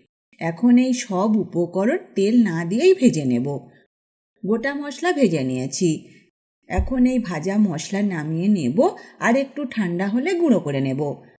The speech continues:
ভাজা মশলা গুঁড়ো করে নিয়েছি। এরপর কড়াইতে দু টেবিল চামচ সর্ষের তেল দিয়ে দেব। তেলের মধ্যে চারটি শুকনো লঙ্কা একটু করে ছিঁড়ে দিয়ে দিচ্ছি। দেব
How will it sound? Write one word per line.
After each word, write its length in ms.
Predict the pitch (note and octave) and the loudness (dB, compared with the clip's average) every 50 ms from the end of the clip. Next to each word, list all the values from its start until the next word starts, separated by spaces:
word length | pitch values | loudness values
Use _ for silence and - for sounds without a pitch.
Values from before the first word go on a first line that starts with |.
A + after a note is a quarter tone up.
| _ _ _ _ _ _ _ - | _ _ _ _ _ _ _ -4
ভাজা 280 | G3+ G3 G3 A#3+ B3+ B3+ | -4 -2 0 0 0 2
মশলা 400 | B3+ B3 B3 B3 B3 - D#4+ E4+ | 4 4 4 2 0 0 -2 -2
গুঁড়ো 260 | E4+ D4+ D4 A3+ F#3 E3+ | 0 2 4 2 2 2
করে 220 | - D#3+ D3 C#3 | 0 -2 -2 -2
নিয়েছি। 480 | C#3 C3+ B2+ A#2+ B2 - - - F#3 D3+ C3 - - - _ _ _ _ _ _ _ _ _ - | -2 -2 0 -2 -2 -2 0 0 0 0 -2 -6 -12 -20 _ _ _ _ _ _ _ _ _ -4
এরপর 340 | G#3+ A#3 B3 - C4 C4 B3+ B3 | -4 -4 -2 -2 -4 -4 -4 -6
কড়াইতে 540 | - G3 E3 D#3 D#3+ E3 E3 E3 - C4 F4+ F#4+ - - - _ - | -6 -4 -4 -2 -2 -2 -4 -2 -2 -2 -2 -2 -4 -12 -20 _ -4
দু 120 | F#3 A#3+ D4 D#4 | -2 -2 -2 -2
টেবিল 380 | - B3+ G3+ E3+ D#3+ F#3+ G#3 A3 | -2 0 0 0 0 0 0 0
চামচ 360 | G#3+ B3+ B3+ C4 D4+ F4+ F#4+ | 0 -2 -2 -2 -2 -4 -4
সর্ষের 460 | F#4 - A#3+ G#3 F#3+ F#3 - A#3+ B3 B3 | -4 -2 -2 -2 -2 -2 0 -2 -2 0
তেল 160 | B3 F4 F#4 F#4 E4 | 0 2 4 4 4
দিয়ে 200 | C#4 G#3 D#3+ C3+ | 4 4 2 2
দেব। 200 | C#3 C3+ C3 C3+ D3 C3+ - - - - _ _ _ _ _ - | 2 0 0 -2 -4 -6 -8 -10 -18 -20 _ _ _ _ _ -2
তেলের 300 | A3 A3 A#3 B3 B3 C4 B3+ | 0 2 4 4 4 6 6
মধ্যে 440 | A#3+ F#3+ D#3+ D3+ D3 D3 - C4+ F#4 G#4 - - - _ - | 4 4 4 -4 -6 -2 0 0 0 0 -4 -16 -20 _ -6
চারটি 380 | - A3+ A3+ B3 B3 B3 B3+ C4 | -2 0 2 2 0 0 -2 -4
শুকনো 460 | B3 - - G#3 F3+ F3 F3+ F#3 G3+ A3 | -4 -2 -4 -4 -2 -2 -2 0 4 4
লঙ্কা 460 | A#3+ G#3+ E3+ D#3 D#3 E3 - A#3 D#4 F#4+ - | 4 4 4 0 -4 -4 -2 -2 -2 -2 0
একটু 300 | G3+ G3+ G#3 - - - C4+ | -2 -2 -2 -4 -8 -10 -8
করে 220 | B3+ D4 C#4+ D4 C#4+ | -8 -6 -8 -8 -6
ছিঁড়ে 340 | C#4 - - - B3 D4 F4+ | -8 -8 -2 -2 -2 0 0
দিয়ে 220 | F4+ D#4+ B3 F3 C#3 | 0 2 2 2 2
দিচ্ছি। 440 | C3 C#3+ - - - - - G3 E3 D3+ - - _ - _ _ _ _ _ _ _ _ _ - | 0 -4 -6 -6 -6 -2 0 0 0 0 -2 -8 _ -20 _ _ _ _ _ _ _ _ _ -4
দেব 200 | F#3 A3 B3 A#3 | 4 4 4 6